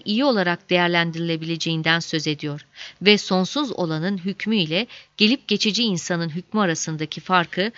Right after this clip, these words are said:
açıkça vurguluyor. Hatta bu sözlerini havarilerinin en önemsizinin dilinden aktardın. "Ben elçilerin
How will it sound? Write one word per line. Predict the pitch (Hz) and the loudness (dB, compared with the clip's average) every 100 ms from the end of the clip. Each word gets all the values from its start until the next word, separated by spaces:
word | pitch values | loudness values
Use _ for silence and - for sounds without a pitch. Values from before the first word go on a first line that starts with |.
| - - - | -14 -4 0
açıkça | - - 285 - 220 240 - _ | 2 0 -2 0 2 0 -4 _
vurguluyor. | 175 175 160 147 143 131 - _ _ _ _ _ _ _ _ _ _ _ _ - - | -4 -2 -2 -2 -4 -8 -14 _ _ _ _ _ _ _ _ _ _ _ _ -18 -10
Hatta | - 330 - 294 294 | 6 6 10 8 10
bu | 320 | 6
sözlerini | 311 269 226 202 185 180 208 285 - - | 4 4 4 4 2 2 0 -2 -10 4
havarilerinin | 214 214 240 240 240 247 240 294 - | 6 10 10 10 6 4 4 0 0
en | 285 320 - | 2 2 0
önemsizinin | 208 202 196 - 196 208 226 208 | 2 4 2 0 -2 0 0 0
dilinden | 180 185 180 175 160 - | 2 2 4 2 2 -4
aktardın. | 156 - 156 147 147 143 - _ _ _ _ _ _ _ _ _ _ _ _ - _ _ _ _ _ _ _ _ _ | -6 -2 -2 0 -4 -12 -14 _ _ _ _ _ _ _ _ _ _ _ _ -20 _ _ _ _ _ _ _ _ _
"Ben | 175 226 302 349 - | 6 8 8 2 0
elçilerin | - 220 214 226 226 220 285 | 8 8 8 4 4 4 0